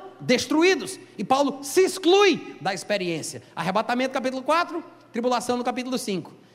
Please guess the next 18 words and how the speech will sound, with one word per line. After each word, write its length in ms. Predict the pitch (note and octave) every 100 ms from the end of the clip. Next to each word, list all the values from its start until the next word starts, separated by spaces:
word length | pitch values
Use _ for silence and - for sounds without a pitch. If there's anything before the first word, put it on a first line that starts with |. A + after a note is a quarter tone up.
| _
Paulo 240 | - A3 A#3
diz: 200 | G3+ F#3+
"Eu 160 | D#4+ A3+
vou 160 | D4+
no 60 | G4
arrebatamento." 680 | F#4+ F#4+ G4+ A4 D4+ - - - - - _
No 80 | G3
capítulo 320 | A3+ C4+ C4+
cinco, 200 | D4 A3
vocês 380 | G#3 - E4 -
ficam 200 | D#4 C#4+
com 60 |
a 40 | C#4
tribulação. 640 | C#4 C#4 C4+ G3 D3 - - - - - _ _ _ _ _ _ _ _ _ _ _ _
Agora, 460 | A#3+ C4 D4 C#4+ C#4+
você 140 | -
tá 160 | C#4 D#4+
preparado 720 | D#4+ D#4 C4+ A3 G#3+ F#3+ D#3+